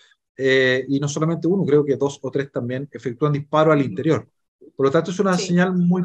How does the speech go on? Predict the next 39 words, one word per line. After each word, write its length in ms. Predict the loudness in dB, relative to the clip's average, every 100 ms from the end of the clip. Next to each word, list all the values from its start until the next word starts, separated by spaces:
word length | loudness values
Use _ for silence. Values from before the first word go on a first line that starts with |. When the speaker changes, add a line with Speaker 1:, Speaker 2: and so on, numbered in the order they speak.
| -2
Speaker 1:
potente, 640 | 2 2 0 -4 -6 -6 -12 _ _ _ 2
eh, 720 | 4 6 4 2 2 0 -2 -4 -10 -14 _ _ _
poniendo 360 | 0 2 4 4
claro 320 | 4 4 2
que 260 | 2 4 4
la 120 | 2
seguridad 300 | -2 0 0
privada 280 | 2 2 2
no 300 | -2 -4 -2
va 80 | -2
a 60 |
poder 160 | 0 -4
hacer 200 | -4 -4
nada 200 | -2 -2
porque 160 | -4 -10
no 80 | -6
tiene 180 | -4
las 160 | 2 2
herramientas, 640 | 2 -2 -4 -4 -2 -2 -4 _ _ _ -4
eh, 500 | 0 2 4 2 0 -4 -4
materiales, 600 | 0 2 4 4 2 0
no, 160 | -4 -4
no 100 | -2
usan 280 | 0 0 0
armas 280 | 0 -2 -6
para 140 | -4
poder 180 | -2 -2
repelerlo, 480 | 0 0 0 -2 -6 _ _ _ _ _ _
eh, 640 | 0 2 4 4 4 0 -2 _ _ _ _
y 220 | -2 2 4
a 100 | 4
lo 100 | 2
mejor, 440 | 0 2 2 0 -14 _ _ _
Dios 140 | -4 -2
no 80 | 2
lo 120 | 0
quiera, 240 | 0 -2
pero 200 | 0 0
también 380 | -2 -4 -6 -6